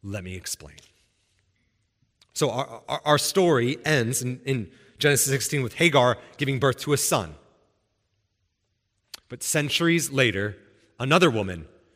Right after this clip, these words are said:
another blessed woman, would give birth to another blessed child. Only this child would be God incarnate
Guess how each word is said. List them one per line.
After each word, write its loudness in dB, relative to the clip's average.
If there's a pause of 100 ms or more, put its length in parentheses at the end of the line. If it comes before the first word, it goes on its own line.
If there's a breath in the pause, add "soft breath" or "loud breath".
another 4
blessed 2
woman, 0 (260 loud breath)
would 0
give 4
birth 2
to -2
another 4
blessed -2
child. 2 (180 loud breath)
Only 2
this 4 (180)
child 6 (580 loud breath)
would -8
be -2 (500)
God -6
incarnate -12